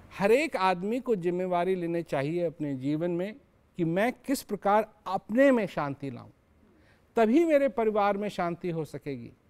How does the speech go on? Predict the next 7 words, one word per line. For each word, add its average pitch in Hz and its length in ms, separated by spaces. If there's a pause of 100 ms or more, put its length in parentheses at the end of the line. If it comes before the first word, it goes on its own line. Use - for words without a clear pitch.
(500)
तभी 214 280
मेरे 262 260
मोहल्ले 233 420
में 214 160
शांति 180 420
हो 170 120
सकेगी, 165 540